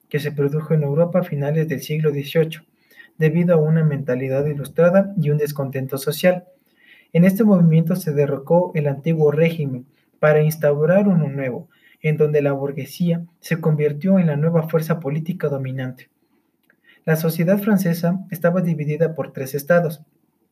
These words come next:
El primero, que era la iglesia, no pagaba impuestos, recibía el diezmo, podía legalizar casamientos y defunciones, y la educación estaba en sus manos. El segundo era la nobleza, los dueños de las tierras,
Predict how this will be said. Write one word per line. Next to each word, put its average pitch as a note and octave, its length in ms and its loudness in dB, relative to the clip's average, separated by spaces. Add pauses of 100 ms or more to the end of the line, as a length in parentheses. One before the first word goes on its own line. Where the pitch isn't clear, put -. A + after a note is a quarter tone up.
(120)
El D3+ 180 0
primero, G3 420 2
que D#3+ 120 0
era D#3+ 160 4
la D3 100 0
iglesia, C#3 480 -4 (380)
no F3+ 180 2
pagaba F3 300 4
impuestos, D#3 640 0 (240)
recibía E3+ 580 0
el C#3+ 140 -2
diezmo, E3 440 -2 (240)
podía E3+ 340 2
legalizar E3+ 580 0
casamientos E3+ 800 -2
y D#3+ 100 0
defunciones, D3 800 -2 (320)
y E3+ 80 0
la D#3+ 100 4
educación F3 720 0
estaba D#3 300 0
en D#3 80 -2
sus B2+ 180 -14
manos. C3+ 460 -8 (720)
El E3 140 4
segundo G3 440 4
era F3+ 180 6
la D#3 120 4
nobleza, E3+ 560 0 (260)
los D3 180 -2
dueños D#3 300 2
de C#3+ 80 -2
las C3 240 -2
tierras, F3 400 0